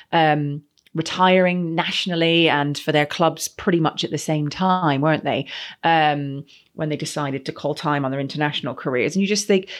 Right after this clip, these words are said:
it would be a shame to have someone like that completely missing out of the game. And why not capitalise on his experience, his name and his knowledge? So I think Iniesta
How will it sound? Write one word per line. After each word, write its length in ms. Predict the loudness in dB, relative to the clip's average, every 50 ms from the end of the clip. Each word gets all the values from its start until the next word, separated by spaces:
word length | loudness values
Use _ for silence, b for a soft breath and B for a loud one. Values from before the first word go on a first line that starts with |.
| B
it 60 | -2 0
would 100 | 2 4
be 80 | 4
a 40 | 2
shame 360 | 4 4 4 4 4 4 4 2
to 60 | 0
have 160 | 0 -2 -2
someone 260 | 0 -2 0 0 2 2
like 160 | 0 0 0
that 160 | 0 -4 -2
completely 480 | -4 -4 -4 0 0 0 0 2 0 0
missing 340 | 0 0 0 0 0 2 2
out 120 | 2 0 -2
of 100 | -2 -4
the 60 | -4
game. 340 | 0 2 2 2 2 0 -2
And 140 | -2 -2
why 280 | 0 2 4 4 6 6
not 340 | 6 6 6 6 4 2 0
capitalise 760 | -4 -4 -4 -4 -4 -8 -6 -2 0 0 2 0 0 0 0
on 140 | 0 0
his 180 | 0 0 0 -2
experience, 800 | -2 0 0 -2 0 2 4 4 6 6 6 4 2 0 -2 B B B B B B B
his 180 | B -4 -2 0
name 400 | 2 4 4 4 4 2 0 0
and 120 | 0 -2
his 180 | -2 -2 -2 -2
knowledge? 460 | -2 2 4 4 4 4 2 0 -2
So 140 | -4 -2 0
I 100 | 0 0
think 360 | 0 0 0 0 0 -2 -10 B B B B B B B _
Iniesta 840 | 0 2 2 2 2 2 0 0 -4 -8 -2 0 2 4 4 2 0